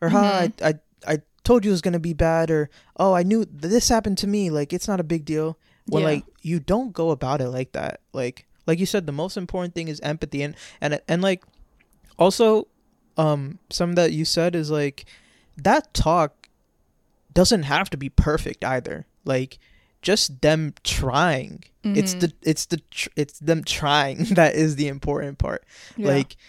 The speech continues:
Speaker 1: I'm pretty sure me and my sister have attempted before, and, like,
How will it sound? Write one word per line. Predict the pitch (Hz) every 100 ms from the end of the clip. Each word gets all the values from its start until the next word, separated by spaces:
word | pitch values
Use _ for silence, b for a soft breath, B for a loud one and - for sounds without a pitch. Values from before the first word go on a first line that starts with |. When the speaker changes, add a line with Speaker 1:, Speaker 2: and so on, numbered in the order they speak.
| b
Speaker 1:
I'm | - 151 - -
pretty | 196 196
sure | 196
me | 170 180
and |
my | 170
sister | 165 170 175
have | 160 147
attempted | - 151 180 156
before, | 151 - 160 190
and, | 214
like, | 165 147 143 -